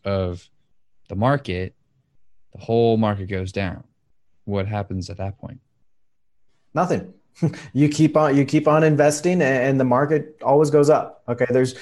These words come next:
Speaker 2: there's two truths to, uh, to the stock market. The market's gonna go down, and the market's gonna go up. Uh, you know, over the long term, it's just gonna keep on going up. Okay, now, now that does obviously, uh,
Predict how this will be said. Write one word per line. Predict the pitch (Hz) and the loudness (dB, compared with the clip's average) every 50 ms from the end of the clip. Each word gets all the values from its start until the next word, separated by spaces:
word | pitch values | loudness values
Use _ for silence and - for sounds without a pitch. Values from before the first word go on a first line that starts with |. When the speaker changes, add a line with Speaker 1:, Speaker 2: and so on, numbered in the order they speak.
| - - - _ | -20 -20 -4 _
Speaker 2:
there's | 170 170 151 - - | 2 2 2 0 -4
two | - - 190 202 196 | -2 2 2 2 2
truths | 196 - 220 233 202 - - - | 2 4 4 4 4 2 0 -6
to, | - - 160 156 151 147 | -2 2 4 4 6 6
uh, | 143 139 139 | 6 4 4
to | 135 - 151 | 2 2 0
the | 147 143 | 0 0
stock | 147 - 147 147 147 139 | 2 0 0 0 0 -2
market. | 127 113 - 90 - - - - - _ | -4 -4 -4 -6 -8 -10 -16 -20 -20 _
The | - 127 | -6 -4
market's | 135 143 139 135 - | -2 -2 -2 -4 -4
gonna | - 160 147 | -2 0 2
go | 147 151 147 | 4 4 4
down, | 151 160 175 185 202 202 | 4 4 2 2 2 0
and | 180 165 | 0 0
the | 151 | 2
market's | 151 156 151 147 - - | 2 0 0 -2 -4 -4
gonna | 151 143 | -4 0
go | 131 139 135 127 | 2 4 4 4
up. | - - - _ _ _ _ _ _ _ _ _ - | 2 -2 -6 _ _ _ _ _ _ _ _ _ -10
Uh, | - 120 113 113 113 113 107 113 - - | -6 -2 -2 -2 -2 -4 -6 -8 -10 -10
you | 139 131 123 | -8 -6 -6
know, | 120 117 - | -6 -6 -4
over | - 127 123 135 | -4 -4 -2 0
the | 131 131 | 0 0
long | 131 135 139 147 156 160 147 | 2 2 2 2 0 0 -2
term, | - 156 156 160 160 147 | -2 0 0 0 0 -2
it's | 127 127 - - - | -4 -6 -8 -10 -10
just | 135 123 - | -10 -10 -6
gonna | - 135 131 | -6 -6 -6
keep | 123 - 135 127 - | -6 -8 -10 -8 -6
on | 123 123 120 | -8 -6 -6
going | 117 113 113 113 104 | -6 -6 -4 -6 -6
up. | 92 - - _ _ _ - 101 | -8 -10 -12 _ _ _ -20 -20
Okay, | 92 - 107 104 107 | -16 -10 -10 -8 -6
now, | 107 107 101 101 98 98 - _ _ _ _ _ | -6 -6 -6 -6 -6 -8 -12 _ _ _ _ _
now | 120 120 120 | -4 -2 -2
that | 117 123 120 120 | 0 -2 -2 0
does | 123 123 123 123 | 0 -2 -2 -2
obviously, | - - 127 131 135 139 135 - - 135 131 131 127 131 135 | -2 -4 -2 0 0 -2 -2 -2 -4 -2 0 0 0 0 -2
uh, | - - 127 123 120 120 117 | -2 -4 -4 -2 -2 -2 -4